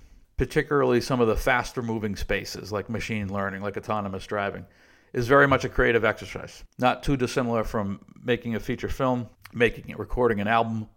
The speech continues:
And, and, and so not surprising that our research is showing that, um,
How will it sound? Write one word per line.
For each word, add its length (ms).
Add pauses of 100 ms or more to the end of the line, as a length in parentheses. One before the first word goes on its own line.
And, 160
and, 180
and 160
so 480
not 220
surprising 540
that 360 (120)
our 200
research 460
is 100
showing 420
that, 420
um, 340